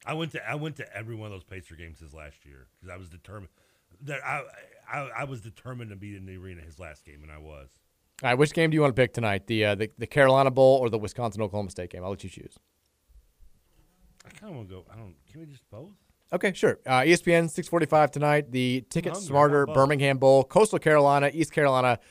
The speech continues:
Speaker 2: the battle for directional Carolina. E C U is a seven-point favorite. Who you got, T K?
Speaker 1: Um, I'm going E C U. I mean, Coastal Carolina's on a, just
Speaker 2: You love Coastal. You love Grayson
Speaker 1: I
Speaker 2: McCall,
Speaker 1: like
Speaker 2: though he's
Speaker 1: Coastal,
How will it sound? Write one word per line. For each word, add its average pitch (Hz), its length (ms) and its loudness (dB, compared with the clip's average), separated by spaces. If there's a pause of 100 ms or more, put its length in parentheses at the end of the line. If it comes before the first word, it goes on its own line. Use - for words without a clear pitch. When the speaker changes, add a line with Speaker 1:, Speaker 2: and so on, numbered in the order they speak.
(240)
Speaker 2:
the 139 220 2
battle 147 380 8
for 156 120 2
directional 135 760 2 (100)
Carolina. 123 640 2 (460)
E 175 120 -4
C - 160 -6
U 165 120 4
is 139 80 4
a 135 80 4
seven-point 139 560 2
favorite. 127 260 4
Who 117 80 -2
you 113 60 -4
got, 95 180 -6
T - 100 -20
K? - 80 -20 (640)
Speaker 1:
Um, 139 760 -8 (260)
I'm 254 120 -12
going 294 220 -8
E 226 100 -10
C 180 220 -18
U. 131 300 -14 (200)
I 110 60 -20
mean, 147 160 -14
Coastal 220 320 -16
Carolina's 220 500 -12
on 175 120 -10 (180)
a, 156 60 -18
just 127 220 -20 (1080)
Speaker 2:
You 110 180 -4
love 143 200 2
Coastal. 151 300 -6
You 117 100 -4
love 120 120 -2
Grayson 131 300 -2
Speaker 1:
I 170 40 -4
Speaker 2:
McCall, 147 160 2
Speaker 1:
like 120 100 2
Speaker 2:
though 127 80 2
he's 120 80 0
Speaker 1:
Coastal, - 80 0